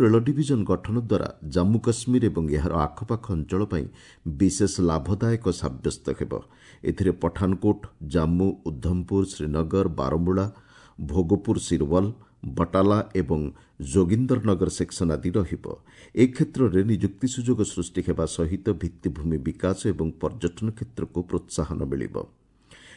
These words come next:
ତେଲେଙ୍ଗାନାର ମେଦଚାଲ ମଲକାଜଗିରି ଜିଲ୍ଲାରେ ଥିବା ଚାର୍ଲାପଲ୍ଲୀ ନ୍ୟୁ ଟର୍ମିନାଲ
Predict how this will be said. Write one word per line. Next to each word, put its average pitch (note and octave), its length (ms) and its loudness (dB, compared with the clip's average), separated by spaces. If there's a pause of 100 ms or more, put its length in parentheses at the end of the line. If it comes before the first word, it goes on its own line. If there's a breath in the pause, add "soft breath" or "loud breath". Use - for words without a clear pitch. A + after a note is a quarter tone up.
(140 loud breath)
ତେଲେଙ୍ଗାନାର C#3 560 6 (480 loud breath)
ମେଦଚାଲ G2+ 500 4 (420)
ମଲକାଜଗିରି F#2+ 720 4 (340)
ଜିଲ୍ଲାରେ G2 340 4
ଥିବା - 300 -2 (400 soft breath)
ଚାର୍ଲାପଲ୍ଲୀ A#2 680 4
ନ୍ୟୁ F#2 240 2 (160)
ଟର୍ମିନାଲ E2+ 420 4